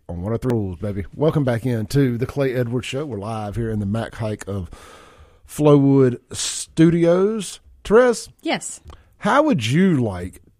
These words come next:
Speaker 1: ten thousand dollars a month guaranteed income and not have to work?
Speaker 2: Don't do this to me, <laughs> Clay. You can't toy with my emotions like that.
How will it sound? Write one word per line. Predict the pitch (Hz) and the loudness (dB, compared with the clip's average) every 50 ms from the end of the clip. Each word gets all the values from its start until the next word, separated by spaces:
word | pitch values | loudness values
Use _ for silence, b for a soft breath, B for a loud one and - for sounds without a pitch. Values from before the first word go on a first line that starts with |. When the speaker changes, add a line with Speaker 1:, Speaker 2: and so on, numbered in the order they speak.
| - - | -8 2
Speaker 1:
ten | - 165 170 175 175 - | 4 6 6 6 4 2
thousand | - 131 127 123 123 110 120 110 | 2 2 2 2 2 0 0 0
dollars | 110 110 107 107 90 | 0 -2 -2 -4 -4
a | 104 | -4
month | 107 104 101 90 92 | -4 -4 -4 -4 -2
guaranteed | 123 127 127 123 117 - 123 120 110 | 0 0 2 2 0 0 0 -2 0
income | 110 110 107 - 104 98 95 95 95 90 _ - - - | -2 -4 -4 -6 -6 -6 -6 -8 -8 -10 _ -18 -16 -10
and | 113 117 120 | -6 -4 -4
not | 117 107 | -4 -4
have | 110 101 | -6 -6
to | - 95 | -8 -10
work? | 92 82 - _ - - - _ _ _ _ _ _ _ _ _ _ _ _ _ _ _ _ - | -10 -10 -12 _ -18 -20 -20 _ _ _ _ _ _ _ _ _ _ _ _ _ _ _ _ -10
Speaker 2:
Don't | - 185 170 170 | -10 -8 -8 -6
do | 165 170 160 | -8 -8 -8
this | 165 165 - - | -8 -10 -10 -8
to | 170 | -8
me, | 175 175 185 | -4 -4 -4
<laughs> | |
Clay. | - - 220 254 - 240 - - 285 - - - - 587 - - - 605 - - - - - _ _ - - 403 _ B B B B B 381 B | -2 2 2 4 6 6 6 8 6 6 6 6 4 4 6 6 4 4 4 4 0 -18 -18 _ _ -10 -10 -10 _ B B B B B -14 B
You | - 277 269 | -4 -4 -4
can't | 277 - 269 247 240 - - | -4 -4 -4 -4 -4 -4 -4
toy | 269 254 240 233 | -2 0 0 0
with | 240 - | -2 -4
my | 202 190 185 190 | -4 -4 -4 -4
emotions | 185 185 196 262 269 240 196 175 175 180 | -2 -2 -2 -2 -2 -2 -4 -4 -4 -6
like | 180 175 175 - | -6 -6 -6 -8
that. | 165 160 156 156 - | -8 -6 -6 -8 -12